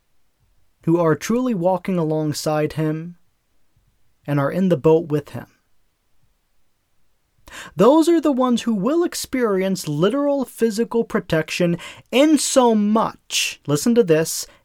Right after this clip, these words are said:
in so much as to where God won't allow their life to be cut short before they've been able to accomplish the divine purpose he has intended for them.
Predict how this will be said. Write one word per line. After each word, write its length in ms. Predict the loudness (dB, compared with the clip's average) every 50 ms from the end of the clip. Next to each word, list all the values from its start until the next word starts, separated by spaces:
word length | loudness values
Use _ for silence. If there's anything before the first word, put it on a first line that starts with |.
| _ -4
in 300 | 0 0 2 2 2 0
so 360 | 0 0 0 0 0 2 2
much 800 | 2 2 2 2 0 -2 -4 -12 _ -14 -10 -10 -8 -8 -10 -14 _ _ _ _ _ _ _ _ _ _ _ _ _ _ _ _ _ _ _ _ _ _ _ _ _ _ _ _ _ _ _ _ _ _ _ _ _ _ _ _ -6
as 200 | -2 0 0 0 0
to 100 | 0 2
where 240 | 4 4 4 4 4
God 360 | 2 2 2 2 2 0 0
won't 240 | 0 0 0 2 2
allow 360 | 2 2 2 2 4 4 4
their 220 | 2 2 2 2
life 400 | 0 2 0 2 0 0 -4 -6
to 100 | -8 -6
be 120 | -4 -4 -6
cut 340 | -4 -4 -4 -4 -4 -6
short 500 | -12 -8 -2 2 2 4 4 4 2 0 -2 -10 -20 -20 -10 _ 4
before 960 | 4 4 4 2 -8 -8 0 4 8 8 10 10 8 8 6 6 6 4 4
they've 280 | 4 4 4 4 2 2
been 160 | -2 -4 -2
able 300 | 0 -2 0 0 0 -2
to 220 | 0 2 2 2 2
accomplish 840 | 0 -2 -2 -2 0 0 0 -2 -2 -4 -4 -4 -4 -6 -8 -10 -12 -14 -20 -18 _ 0
the 120 | 0 2
divine 520 | 2 2 2 2 2 2 2 0 0 -2
purpose 680 | -4 0 2 4 4 4 4 2 0 0 0 -2 -8 -10 -12 -16 -20 -20 _ _
he 340 | -8 -2 0 2 2 2 0
has 340 | -2 -2 -2 -2 -2 -2 -2
intended 720 | -4 -4 -4 -4 -2 -2 -2 -2 0 0 0 -2 -2 -4
for 240 | -6 -6 -4 -4 -4
them. 260 | -4 -6 -10 -10 -10